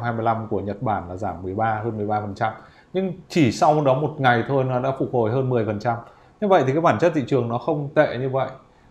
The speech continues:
Nó là một cái sự kiện, nó gắn đến một cái hoạt động mà cái sự kiện đó gần như rất là hiếm xảy ra. Ờ, chúng ta vẫn nói về sự cố, à, hay là biến cố thiên nga đen, đúng không ạ? Đấy, thế còn chúng ta mà đang cố gắng để đi,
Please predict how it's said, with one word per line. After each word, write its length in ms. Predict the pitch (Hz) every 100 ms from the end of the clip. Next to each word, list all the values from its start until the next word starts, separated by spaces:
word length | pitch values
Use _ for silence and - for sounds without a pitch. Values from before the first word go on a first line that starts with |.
| -
Nó 240 | 107 107
là 260 | 139 135 110
một 220 | 101 98
cái 100 | 104
sự 160 | 101 135 -
kiện, 200 | 127 - - _
nó 160 | 101 98
gắn 280 | 110 110 127
đến 200 | 117 143
một 120 | 123
cái 260 | 104 101 110
hoạt 180 | 120 -
động 260 | 117 - - - _ _ _
mà 380 | 113 107 104 98 - _ _ -
cái 100 | 107
sự 160 | 151 -
kiện 180 | 127 101
đó 380 | 101 101 135 - - _ -
gần 200 | 107 117
như 220 | 135 131
rất 140 | 196
là 60 | 185
hiếm 280 | 120 123 139
xảy 160 | 127
ra. 240 | 95 101 - -
Ờ, 200 | 98 95 101
chúng 80 | 117
ta 120 | 120
vẫn 160 | 117
nói 200 | 117 104
về 100 | 123
sự 180 | 110 143 -
cố, 400 | 101 107 131 123
à, 200 | 120 113
hay 100 | 123
là 80 | 113
biến 220 | 104 104 107
cố 140 | 110 107
thiên 140 | 143
nga 80 | 131
đen, 200 | 131 131 131 -
đúng 160 | 123 113
không 140 | 135 - - _ _ _
ạ? 60 | 101
Đấy, 180 | 95 101
thế 80 | 101 -
còn 360 | 135 123 113 - _ _ -
chúng 100 | 131
ta 160 | 156
mà 160 | 147 131
đang 180 | 123 131 - - -
cố 200 | 156 170
gắng 340 | 170 165 190
để 340 | 160 120 90 87
đi, 520 | 127 143 139 135